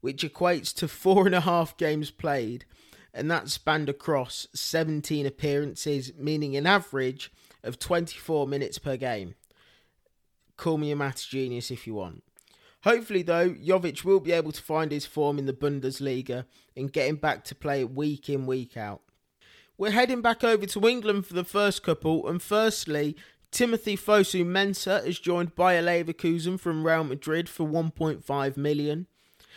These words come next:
The twenty-three-year-old's contract was due to expire in the summer, and United were hoping to extend that contract, but from what I've seen and heard, he felt undervalued by the terms that were on the offer and therefore snubbed the deal.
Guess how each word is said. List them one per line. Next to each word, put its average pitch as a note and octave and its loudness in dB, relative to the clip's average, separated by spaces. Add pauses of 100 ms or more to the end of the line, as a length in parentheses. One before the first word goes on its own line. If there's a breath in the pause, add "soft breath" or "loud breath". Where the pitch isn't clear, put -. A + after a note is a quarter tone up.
(220 loud breath)
The D3 -8
twenty-three-year-old's A3+ 2
contract A3 0
was F#3 -2
due G#3 -2
to G3+ -2
expire F3+ 2
in D#3+ -4
the E3 -4
summer, D#3+ 0
and E3 -6
United G3 0
were D#3 -2
hoping G#3 2
to E3+ -4
extend G#3+ 0
that D3+ -2
contract, C3+ -4 (500 loud breath)
but F3+ -8
from G3 -2
what A3+ 4
I've G#3 0
seen G3+ 0
and E3 -2
heard, D3+ 2 (320 soft breath)
he E3 -8
felt E3+ 2
undervalued F3+ 0
by F3 0
the D#3+ -4
terms F#3+ 0
that D#3+ 2
were E3+ 2
on F#3+ 4
the D#3+ 0
offer C#3 -2
and D3 -2
therefore D#3+ 0
snubbed D3 -6
the C#3+ -2
deal. C3 -2